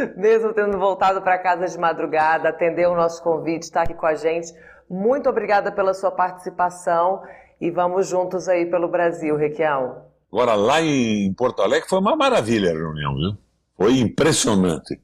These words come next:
Speaker 2: A gente <laughs> sentia o pulsar do coração brasileiro no peito daquela gauchada presente.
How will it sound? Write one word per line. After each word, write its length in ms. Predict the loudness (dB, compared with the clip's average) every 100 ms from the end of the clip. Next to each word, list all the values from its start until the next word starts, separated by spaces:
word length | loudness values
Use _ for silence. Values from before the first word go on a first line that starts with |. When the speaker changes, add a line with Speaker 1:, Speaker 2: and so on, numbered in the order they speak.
| _
Speaker 2:
A 120 | 0
gente 240 | 2 4 4
<laughs> 20 |
sentia 520 | 4 2 2 2 2
o 100 | 2
pulsar 580 | 0 0 2 2 2 4
do 120 | 2
coração 460 | 2 2 2 0 0
brasileiro 640 | 2 2 2 4 4 2 0
no 180 | -2 -4
peito 380 | 0 0 0 2
daquela 360 | 0 2 0 2
gauchada 640 | 2 2 2 2 2 0
presente. 480 | 0 -2 -2 -4